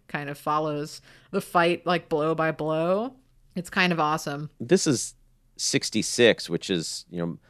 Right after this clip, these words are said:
Speaker 2: Batman fever had just started, and it's when the show started to become a lot campier. So you get, you know, Dutch angles and them actually, like, trying to make some visual jokes with the camera work in, in ways that were happening in,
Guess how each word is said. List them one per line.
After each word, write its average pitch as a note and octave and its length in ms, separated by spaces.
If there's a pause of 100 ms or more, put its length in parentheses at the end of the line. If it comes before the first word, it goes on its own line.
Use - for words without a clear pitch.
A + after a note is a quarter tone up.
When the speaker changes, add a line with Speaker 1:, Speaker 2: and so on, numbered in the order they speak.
(140)
Speaker 2:
Batman F2+ 520
fever E2+ 400
had E2 160
just D#2 200
started, D#2+ 480
and D2+ 80
it's - 180
when E2+ 120
the D#2 100
show D#2+ 260
started D#2 320
to D#2 60
become D#2 520 (280)
a - 80
lot D#2 180
campier. E2+ 580
So E2+ 220
you E2 160
get, D#2+ 320 (320)
you F2 100
know, D2+ 80
Dutch D#2+ 400
angles D2 560
and E2+ 100
them D#2+ 140
actually, D2+ 420
like, D2+ 300 (400)
trying F2+ 440
to D#2 380 (480)
make G#2+ 300
some G#2+ 380
visual A2+ 460
jokes F#2+ 540
with F#2 200
the D#2+ 240 (100)
camera D#2+ 360
work D2 360
in, D#2+ 220
in D#2+ 180
ways D#2 300
that D2+ 160
were E2+ 280
happening E2 640
in, E2+ 240